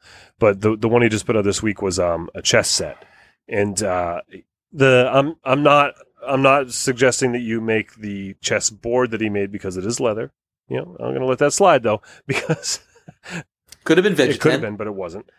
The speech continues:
Speaker 1: <laughs> But the
Speaker 2: Okay.
Speaker 1: pieces, uh, I, I've made a few chess sets. I, I like making chess sets. I like the idea of redesigning the pieces and,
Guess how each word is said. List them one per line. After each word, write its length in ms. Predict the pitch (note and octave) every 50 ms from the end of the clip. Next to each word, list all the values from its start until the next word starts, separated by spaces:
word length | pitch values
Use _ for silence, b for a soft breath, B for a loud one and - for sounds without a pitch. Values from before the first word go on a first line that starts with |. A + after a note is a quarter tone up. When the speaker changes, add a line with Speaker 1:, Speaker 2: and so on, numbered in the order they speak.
| _ _
Speaker 1:
<laughs> 540 | C3 - - E3+ D#3+ - _ _ - D3+ -
But 260 | B2+ A#2+ D3+ D#3 -
the 80 | - C3+
Speaker 2:
Okay. 160 | - - -
Speaker 1:
pieces, 380 | G3+ A#3+ G#3 - G3 C#3 - D#3+
uh, 340 | - - B2+ B2 B2+ B2+ - - - G2+ A2+
I, 120 | C3 C3+ - _
I've 240 | D3+ D#3+ F3+ E3+ D#3+
made 140 | F#3 F3
a 40 | D3 -
few 140 | - D#3 C3
chess 260 | - - B2+ A#2 -
sets. 240 | - A#2+ A2+ G#2 -
I, 160 | A#2+ G#2+ A2+ - -
I 160 | A2+ A2 A2+
like 400 | A2 G#2+ A2 A2+ A#2+ B2 - B2+
making 380 | B2 A2+ A2 - - A2+ G#2
chess 240 | - - A2 G2 -
sets. 180 | - G#2+ F#2+ -
I 60 | G2+
like 260 | G2 G#2 A2+ A2+ -
the 140 | - A2+ A2
idea 260 | G#2+ G#2 G#2+ G#2 G2+
of 100 | G2 F#2
redesigning 600 | G2+ G#2 G#2 G#2+ G2+ G2 F#2+ G#2+ G2 G2 G2 F#2+
the 60 | F#2
pieces 540 | - - - G#2 G2 F2+ - G2+ F#2+ F2+ E2+
and, 140 | F2+ F2 E2+